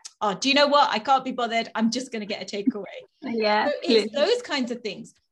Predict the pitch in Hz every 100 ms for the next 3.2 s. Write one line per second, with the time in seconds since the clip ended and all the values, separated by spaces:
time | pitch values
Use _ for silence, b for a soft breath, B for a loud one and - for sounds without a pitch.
0 | - 233 269 277 226 240 277 302 262 -
1 | 233 233 262 254 254 202 196 208 247 214
2 | 196 208 202 - - 180 180 - 175 202
3 | 233